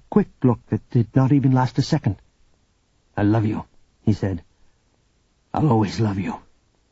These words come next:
He turned around and ran away and leapt up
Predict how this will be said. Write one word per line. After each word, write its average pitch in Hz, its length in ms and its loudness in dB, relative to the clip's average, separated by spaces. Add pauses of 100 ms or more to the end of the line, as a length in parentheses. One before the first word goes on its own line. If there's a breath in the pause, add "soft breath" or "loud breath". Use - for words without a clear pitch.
(580)
He 123 220 2
turned 143 320 4
around 127 580 2
and 104 220 2
ran 127 200 4
away 143 440 4
and 101 300 0
leapt 139 360 2
up 147 120 2